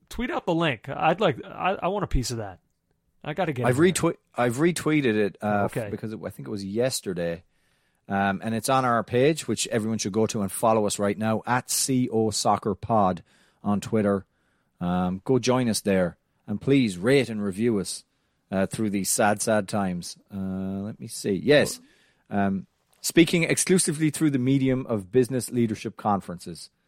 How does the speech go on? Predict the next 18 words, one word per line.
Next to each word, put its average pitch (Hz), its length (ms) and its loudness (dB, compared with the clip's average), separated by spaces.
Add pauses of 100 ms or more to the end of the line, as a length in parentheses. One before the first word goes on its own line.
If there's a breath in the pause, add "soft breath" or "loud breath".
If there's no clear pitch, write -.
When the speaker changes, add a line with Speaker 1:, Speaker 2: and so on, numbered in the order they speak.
(580)
Speaker 2:
Uh, 87 400 -4
and 113 140 2
it's 107 120 0
brought 135 320 6
Speaker 1:
Oh. - 100 -8
Speaker 2:
to 135 80 2
you 120 340 4
by 107 500 6
Unis. 110 1040 -2 (720)
Speaker 1:
Unisys. 143 220 0
Speaker 2:
Oh, 117 320 6 (640)
Unisys. 120 840 2 (420)
Speaker 1:
Right. 127 100 -8
Yeah. - 120 -6
Speaker 2:
Hey, 98 240 2 (580)
guess 123 280 4
what, 117 180 6
Andrew? 92 380 2